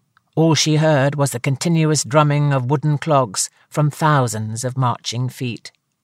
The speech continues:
When the woman ran back to the column, Hélène saw that her face was speckled with bits of yellow. She was smiling.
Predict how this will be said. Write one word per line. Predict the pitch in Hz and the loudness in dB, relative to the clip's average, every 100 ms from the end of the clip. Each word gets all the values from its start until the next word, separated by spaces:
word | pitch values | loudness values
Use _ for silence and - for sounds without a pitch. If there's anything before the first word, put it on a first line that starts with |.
| _ _ _ _ _ _ _ _ _ _ _ | _ _ _ _ _ _ _ _ _ _ _
When | - 220 | -2 0
the | 269 | 4
woman | 165 143 127 | 4 4 4
ran | 123 135 123 | 2 2 2
back | 117 147 - - | 2 0 0 -10
to | |
the | 135 123 | -10 -8
column, | 101 92 98 127 _ _ _ | -8 -8 -8 -12 _ _ _
Hélène | 175 233 247 | 2 2 2
saw | - 131 110 107 | -2 -2 -2 -2
that | 135 - | -4 -4
her | 160 156 | -4 -6
face | 240 220 98 - | -4 -4 -4 -4
was | 143 | -4
speckled | 139 147 139 143 143 | -2 -2 -2 -2 -2
with | 147 | -2
bits | 160 - - | -2 -4 -4
of | 165 | 0
yellow. | 185 160 104 - _ _ _ _ _ _ _ | 0 0 -4 -12 _ _ _ _ _ _ _
She | - 143 | -4 -2
was | 135 | 0
smiling. | - 147 143 139 98 131 | 0 0 0 0 -2 -10